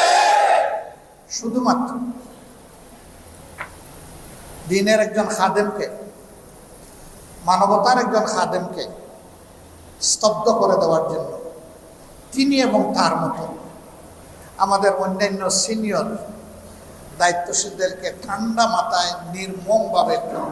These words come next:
করা হয়েছে। আল্লাহ তাআলা তাকে বাঁচিয়ে রেখেছেন, এটি আল্লাহ তাআলার কুদরত। একে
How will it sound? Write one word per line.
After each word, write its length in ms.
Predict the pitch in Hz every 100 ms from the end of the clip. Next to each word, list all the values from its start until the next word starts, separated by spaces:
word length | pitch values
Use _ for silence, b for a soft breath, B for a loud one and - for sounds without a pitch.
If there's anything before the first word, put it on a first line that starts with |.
| 160
করা 140 | 147 131
হয়েছে। 320 | 135 135 - 277 302 311 - - - - - - - - - - - - - - - - - - - - 208
আল্লাহ 160 | 240 262
তাআলা 180 | 285 277
তাকে 140 | 262 269 254
বাঁচিয়ে 260 | 247 269 254
রেখেছেন, 360 | 254 - - - - - - - - - - - - - - - - - - - - - - - - - - - - - - - - 226
এটি 120 | 220 220
আল্লাহ 180 | 220 226
তাআলার 240 | 247 240 240
কুদরত। 680 | 254 247 247 247 247 - - - - - - - - - - - - - - - - - - - - - 220
একে 160 | 240